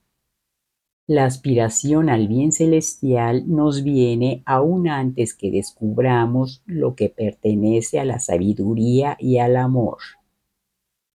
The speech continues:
La pérdida de esperanzas y placeres terrenales ilumina la senda ascendente de muchos corazones.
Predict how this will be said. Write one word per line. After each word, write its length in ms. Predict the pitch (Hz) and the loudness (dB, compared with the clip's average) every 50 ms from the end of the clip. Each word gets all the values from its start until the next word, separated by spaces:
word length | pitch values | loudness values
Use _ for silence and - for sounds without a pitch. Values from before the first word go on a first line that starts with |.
| _ _ - | _ _ -4
La 320 | 139 139 131 127 131 - | -2 0 0 -2 -2 0
pérdida 560 | - 151 156 165 165 180 180 160 143 120 110 | 2 4 4 4 4 4 2 2 2 2 2
de 80 | 104 107 | 2 0
esperanzas 880 | 101 - - - 107 107 104 110 123 135 143 143 - - - - - | -2 -2 -6 -4 -2 0 0 0 0 0 -2 -2 -4 -6 -6 -6 -6
y 20 | 95 | -8
placeres 720 | - - 80 82 82 - - - 135 135 139 135 127 - | -6 -4 -4 -4 -4 -6 -2 0 2 2 2 2 -2 -2
terrenales 1000 | - 104 90 - - 92 95 101 104 117 120 120 120 123 127 139 143 135 - - - | -6 -6 -6 -4 -4 -4 -2 -2 0 0 0 2 2 2 2 2 2 0 -4 -12 -6
ilumina 800 | 185 165 160 165 156 147 135 131 123 120 117 117 117 123 131 131 | -2 0 0 0 2 2 2 2 2 2 2 0 2 2 0 2
la 180 | 147 143 139 131 | 0 0 0 -2
senda 480 | 127 - - 110 98 104 113 120 123 | -4 -4 -2 -2 0 0 0 0 0
ascendente 1160 | 135 - - 127 120 127 - 131 120 113 113 113 113 120 113 110 101 98 104 - - 127 139 | -2 -2 -4 -4 -4 -4 0 0 2 2 2 2 2 2 2 2 2 0 -2 0 0 0 2
de 180 | 139 139 127 110 | 4 2 2 2
muchos 480 | 87 95 107 110 107 - 135 135 127 - | 2 0 0 0 -2 -2 -6 -6 -6 -4
corazones. 1120 | - 143 139 135 143 139 131 - - 151 120 110 - - - - - - - - - | -2 -2 -2 0 -2 -4 -6 -4 -2 -2 -2 -2 -4 -8 -12 -12 -10 -8 -8 -10 -10